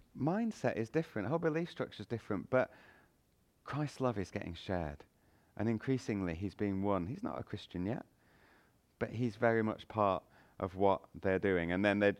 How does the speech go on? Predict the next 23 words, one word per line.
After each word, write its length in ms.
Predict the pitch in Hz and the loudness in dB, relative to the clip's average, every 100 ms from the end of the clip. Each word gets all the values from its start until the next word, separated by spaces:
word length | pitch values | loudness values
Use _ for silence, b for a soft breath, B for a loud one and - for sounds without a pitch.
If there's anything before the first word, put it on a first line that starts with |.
| - | -4
the 160 | - 95 | 0 0
coffee 320 | - 110 107 | 2 0 0
shop, 380 | 95 104 95 - _ _ _ _ _ _ _ - - | 2 4 4 0 _ _ _ _ _ _ _ -10 0
um, 320 | 90 92 92 b b b | 2 2 -2 b b b
which 160 | 92 101 | -2 4
other 160 | 127 | 4
people 280 | 120 127 110 | 6 2 2
can 180 | - 107 | -2 -2
come 220 | - 127 | 2 4
into 500 | 120 117 - 120 120 | 4 2 4 6 4
and 300 | 95 92 92 | 2 0 0
meet 340 | 92 127 120 - | 2 2 0 -2
and 140 | 90 95 | -2 0
use 240 | 107 104 | 0 0
as 100 | 90 | -2
a, 80 | 92 92 | -2 -4
a 80 | - | -8
space, 560 | - - 120 120 113 - | -10 0 4 4 2 -4
and 120 | 92 | -4
again, 280 | 87 110 113 | 0 0 0
relationships 640 | 101 107 104 107 107 - | 0 0 0 -4 -6 -8
being 200 | - 98 | -2 0
developed. 400 | 95 95 98 - | 2 4 4 4